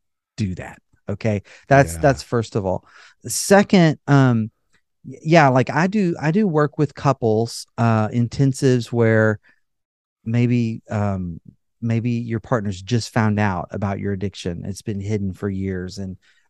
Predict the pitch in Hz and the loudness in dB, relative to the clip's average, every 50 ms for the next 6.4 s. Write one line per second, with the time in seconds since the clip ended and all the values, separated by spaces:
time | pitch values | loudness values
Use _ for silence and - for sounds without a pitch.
0 | _ 107 107 113 113 113 113 113 110 110 110 107 - _ _ - - 113 110 104 | _ -6 -4 -4 -2 -2 -2 -2 0 -2 -2 -4 -6 _ _ -10 -6 -2 -2 0
1 | 104 104 101 98 113 107 110 107 107 110 104 107 107 104 98 - - - 110 104 | -2 -2 -4 -4 -4 -2 0 0 0 0 -2 -2 -4 -4 -4 -8 -10 -8 -8 -8
2 | 95 95 107 107 98 110 107 101 95 - - 117 110 92 87 - - - - _ | -4 -4 -4 -2 0 0 -2 -2 -2 -4 0 0 0 0 0 -4 -10 -14 -18 _
3 | _ _ _ _ _ _ _ - 107 107 107 107 101 104 107 113 117 117 - - | _ _ _ _ _ _ _ -8 -6 -4 -4 -4 -2 0 2 2 2 2 2 -2
4 | 123 113 107 101 - - 131 127 113 104 101 98 - - - 110 110 113 110 107 | -4 -4 -4 -6 -8 -6 -4 -2 -2 -2 -2 -4 -6 -10 -6 -2 0 0 2 2
5 | 107 110 78 85 104 113 104 - 87 60 - 101 120 117 117 117 117 107 98 - | 0 0 -2 0 -2 -2 -2 -2 -6 -6 -4 -2 -2 0 0 -2 -4 -4 -4 -4
6 | 110 104 95 90 78 67 - | -4 -2 -2 -4 -6 -8 -12